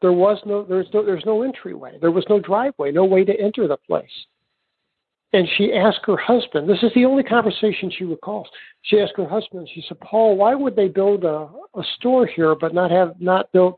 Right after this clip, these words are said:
build it without an egress? Uh, that doesn't make any sense, does it?" And he said, "No." And, uh, while they're looking at this place, they can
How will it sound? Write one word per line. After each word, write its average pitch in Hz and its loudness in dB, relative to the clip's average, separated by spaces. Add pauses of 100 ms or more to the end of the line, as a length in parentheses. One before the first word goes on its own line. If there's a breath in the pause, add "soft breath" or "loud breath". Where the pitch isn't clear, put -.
build 196 4
it 208 2
without 175 2
an 165 0
egress? 147 0 (1000)
Uh, 160 -8 (160)
that 190 0
doesn't 202 2
make 143 2
any 123 -4
sense, 190 -2
does 247 2
it?" - -10 (1200)
And 139 -2
he 160 0
said, 160 -2
"No." 143 -6 (220)
And, 156 0
uh, 156 -4 (380)
while 202 4
they're 262 2
looking 233 0
at - -2
this 139 -14
place, 151 -4 (220)
they 214 4
can 214 0